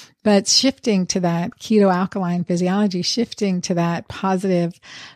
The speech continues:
physiology with oxytocin at the helm, and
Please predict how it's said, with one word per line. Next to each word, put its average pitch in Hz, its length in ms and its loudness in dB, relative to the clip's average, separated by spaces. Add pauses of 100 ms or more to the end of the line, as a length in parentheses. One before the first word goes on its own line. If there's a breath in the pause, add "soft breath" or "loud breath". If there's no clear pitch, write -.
(120)
physiology 185 680 2
with 170 400 0
oxytocin 196 840 -4
at 175 120 -8
the 175 80 -4
helm, 226 560 0
and 180 440 0